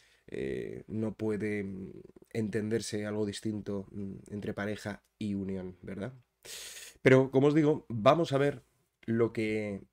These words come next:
ha sucedido en la diócesis de Livorno. Este comunicado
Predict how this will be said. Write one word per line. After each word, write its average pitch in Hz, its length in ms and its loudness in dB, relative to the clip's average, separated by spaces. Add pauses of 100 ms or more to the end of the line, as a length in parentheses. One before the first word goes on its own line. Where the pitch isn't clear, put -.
(240)
ha 127 100 -2
sucedido 127 400 4
en 123 60 6
la 110 100 2
diócesis 113 580 -2
de 107 400 -2
Livorno. 98 540 -4
Este 127 380 0 (240)
comunicado 113 720 -2